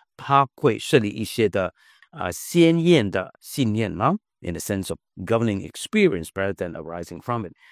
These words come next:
就是说，鲜艳的意思是说，是不是从经验而生的，乃是去管理经验的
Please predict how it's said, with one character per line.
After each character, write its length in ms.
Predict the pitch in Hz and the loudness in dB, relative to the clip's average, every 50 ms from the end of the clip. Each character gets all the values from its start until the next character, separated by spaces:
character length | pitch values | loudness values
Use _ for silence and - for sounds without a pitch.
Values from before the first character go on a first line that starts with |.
| _ _ _ | _ _ _
就 100 | - 190 | 2 2
是 80 | 185 | 2
说， 280 | 151 143 165 147 143 - _ _ _ _ _ _ | 4 4 2 0 0 -2 _ _ _ _ _ _
鲜 240 | - - 190 190 185 | -2 0 2 4 6
艳 140 | 185 185 165 | 6 6 6
的 60 | 147 | 4
意 40 | 139 | 0
思 140 | 117 135 131 | 0 -2 -2
是 60 | 123 | 0
说， 120 | 117 120 | 0 0
是 200 | 113 - 135 120 - _ _ _ _ _ _ _ _ | -2 -2 -6 -10 -10 _ _ _ _ _ _ _ _
不 180 | - 196 240 | 6 6 6
是 160 | 220 254 185 131 | 6 4 2 2
从 280 | - - 117 117 147 147 | 0 -4 -2 -2 -2 -2
经 280 | - 208 196 196 196 | 0 0 2 4 6
验 220 | 185 185 147 113 110 - | 6 4 4 4 -2 -6
而 180 | - 104 110 | -8 -8 -8
生 300 | 110 - - 147 143 151 | -8 -6 -4 -2 0 2
的， 180 | 143 135 120 - _ _ _ _ _ _ _ | 2 2 0 -2 _ _ _ _ _ _ _
乃 140 | 107 101 92 | -4 -4 -2
是 140 | 92 123 | -2 -4
去 160 | 113 - - 113 | -4 -2 -6 -8
管 380 | - - 98 85 104 131 151 | -6 -6 -4 0 2 2 2
理 160 | 131 92 92 | 2 0 -2
经 240 | - - 120 113 110 | -4 -2 0 0 0
验 160 | 104 101 92 | 0 -2 -4
的 160 | - - - | -4 -8 -14